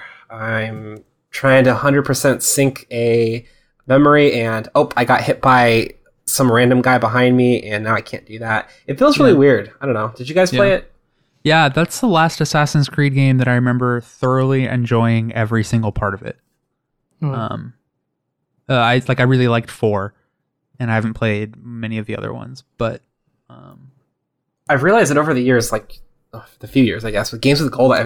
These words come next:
Speaker 1: essentially have every Assassin's Creed game, like, except for
Speaker 2: Huh.
Speaker 1: Syndicate and the new one.
Speaker 2: Origins.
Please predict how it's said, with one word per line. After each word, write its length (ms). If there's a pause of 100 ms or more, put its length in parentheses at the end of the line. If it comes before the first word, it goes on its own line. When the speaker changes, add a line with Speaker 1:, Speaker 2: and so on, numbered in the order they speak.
Speaker 1:
essentially 380
have 300
every 240
Assassin's 420
Creed 220
game, 300 (120)
like, 180
except 380
for 140
Speaker 2:
Huh. 80
Speaker 1:
Syndicate 800 (420)
and 720 (500)
the 60
new 180
one. 340 (1300)
Speaker 2:
Origins. 580